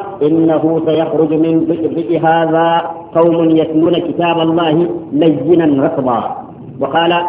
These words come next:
قال عمارة: "أسبته"، قال: "لئن أدركتهم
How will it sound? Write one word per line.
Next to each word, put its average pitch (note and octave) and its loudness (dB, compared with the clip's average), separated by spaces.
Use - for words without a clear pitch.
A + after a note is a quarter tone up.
قال D#3+ 2
عمارة: E3+ 2
"أسبته"، F3 -2
قال: E3 2
"لئن D3+ 0
أدركتهم E3+ 0